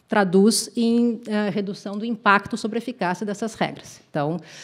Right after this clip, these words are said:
não necessariamente o que está sendo negociado, não necessariamente o que foi pensado para facilitar a inserção, acaba tendo um impacto concreto.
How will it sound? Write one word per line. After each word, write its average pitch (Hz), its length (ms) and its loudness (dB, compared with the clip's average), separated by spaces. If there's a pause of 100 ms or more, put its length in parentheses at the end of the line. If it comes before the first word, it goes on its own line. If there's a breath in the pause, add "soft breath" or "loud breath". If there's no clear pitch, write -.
(120 loud breath)
não 202 220 -2
necessariamente 185 840 2
o 196 60 -2
que - 40 -8
está 165 140 -2
sendo 170 240 -2
negociado, 170 720 2
não 175 100 -2
necessariamente 170 720 -2
o - 40 -20
que 165 80 -14
foi 180 180 -4
pensado 175 640 0
para 170 140 -6
facilitar 165 480 -6
a 165 40 -2
inserção, 185 720 -2 (340 loud breath)
acaba 185 520 2
tendo 180 440 0
um 196 80 -6
impacto 175 540 -8
concreto. 175 680 -12